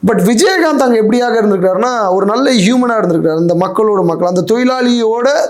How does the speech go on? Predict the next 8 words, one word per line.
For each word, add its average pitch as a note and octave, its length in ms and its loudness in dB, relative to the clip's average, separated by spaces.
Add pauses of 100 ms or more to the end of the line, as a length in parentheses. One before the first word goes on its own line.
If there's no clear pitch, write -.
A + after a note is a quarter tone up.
(120)
தொழிலாளியாக, G#3+ 960 0 (340)
முதலாளி C4 680 0
என்கின்ற, G#3 760 0 (420)
அஹ், F3 200 2
எந்த B3 260 0
விதமான, A3 400 0 (1400)
அஹ், C#3+ 800 0
ஒரு D#3 520 0